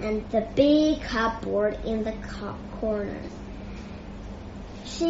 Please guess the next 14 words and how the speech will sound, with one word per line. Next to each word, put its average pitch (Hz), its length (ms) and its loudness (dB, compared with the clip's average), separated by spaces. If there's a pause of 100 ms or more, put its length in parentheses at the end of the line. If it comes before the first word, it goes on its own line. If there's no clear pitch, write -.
(140)
didn't 403 480 4
really 359 360 8 (140)
want 285 220 4
to - 120 -8 (200)
go 269 340 8 (120)
in 208 120 -2
there 208 300 -2 (420)
at 262 160 6 (120)
all, 269 440 4
but 311 280 2 (560)
then 311 480 6 (280)
she 370 260 4
saw 330 340 6
the 285 160 6